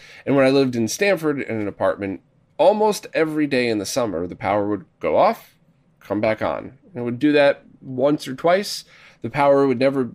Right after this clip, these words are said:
stay off for a very long time, but there would be tons of little things like that. So if that were the case, uh, that's when I would add those for C R Ts.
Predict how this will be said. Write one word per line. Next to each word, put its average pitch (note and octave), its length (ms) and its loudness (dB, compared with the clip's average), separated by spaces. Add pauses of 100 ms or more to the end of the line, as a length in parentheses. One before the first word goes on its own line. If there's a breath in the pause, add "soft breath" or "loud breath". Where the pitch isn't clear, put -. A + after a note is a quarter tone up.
(180)
stay - 240 -4
off A#2+ 240 0
for G#2+ 140 -4
a G2 40 -4
very F#3 360 2
long G#2+ 280 2
time, F2 360 -4
but F#2 140 -12
there G#2+ 140 -2
would G#2 140 -4
be A2 120 -6
tons E3+ 420 0
of A#2+ 100 -2
little G#2+ 220 -2
things F#2 340 -8
like E2 220 -8
that. F2 280 -4 (440 loud breath)
So B2+ 340 -2 (580)
if C3 200 -2
that D3+ 240 4
were F3+ 100 0
the C3 100 -2
case, - 600 -8 (200)
uh, F#2 220 -4
that's B2 420 -2
when A#2 160 0
I G#2+ 100 -2
would G2 140 -4
add F#2 280 -6
those F#2+ 340 -4
for - 200 -16
C F2+ 240 -8
R D2 140 -8
Ts. - 440 -12